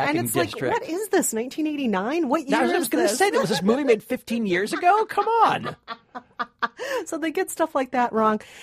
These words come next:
Speaker 1: And, uh, so, so the, the movie has problems. It's totally fine. It's mostly forgettable. And I have to say that romance, I know you love Amber Heard, but the romance with Amber Heard is just awful. There's no chemistry. It's totally flimsy and,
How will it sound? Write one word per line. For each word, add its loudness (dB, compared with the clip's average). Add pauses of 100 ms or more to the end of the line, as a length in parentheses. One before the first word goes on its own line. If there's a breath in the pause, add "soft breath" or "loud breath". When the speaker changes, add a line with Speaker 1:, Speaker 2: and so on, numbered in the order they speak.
(160 loud breath)
Speaker 1:
And, 2
uh, 4
so, 0
so -2
the, 2
the -4
movie 0
has 0
problems. -2
It's -8
totally 2
fine. 0
It's -8
mostly -2
forgettable. 0 (340 soft breath)
And 0
I 0
have -2
to -10
say -2
that -2
romance, -2
I -6
know 2
you 2
love 0
Amber -6
Heard, -12
but -12
the -6
romance -2
with -10
Amber -6
Heard -4
is -4
just -4 (380)
awful. 2
There's -8
no 0
chemistry. -8
It's -12
totally 0
flimsy -10 (500 loud breath)
and, 2